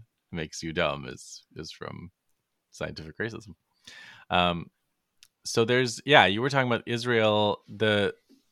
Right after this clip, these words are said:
in the Bible, you know, there's a whole, the whole story that the,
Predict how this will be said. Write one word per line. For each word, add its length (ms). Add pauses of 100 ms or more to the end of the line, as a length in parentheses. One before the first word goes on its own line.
(120)
in 160
the 60
Bible, 960
you 80
know, 180
there's 300
a 60
whole, 440
the 80
whole 180
story 440
that 200
the, 360